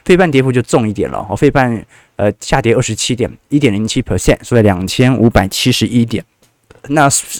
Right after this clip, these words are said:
费半四大指数都还没有，呃，马上要看到，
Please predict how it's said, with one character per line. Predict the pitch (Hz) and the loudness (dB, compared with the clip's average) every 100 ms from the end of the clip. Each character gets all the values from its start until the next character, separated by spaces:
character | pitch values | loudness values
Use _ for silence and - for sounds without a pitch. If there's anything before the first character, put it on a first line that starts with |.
| _ - | _ 0
费 | 240 214 | 4 6
半 | 185 156 | 6 2
四 | - 190 | 0 -2
大 | 139 117 | 0 0
指 | - | -2
数 | - 117 | -2 0
都 | 147 | 2
还 | 131 117 | 2 2
没 | 117 131 | 2 0
有， | 110 - - - - | 0 -2 -14 -10 2
呃， | 110 107 | 4 4
马 | 95 110 | 2 2
上 | 104 165 | 2 2
要 | 147 | 0
看 | 135 - 135 | 0 -2 2
到， | 135 | 2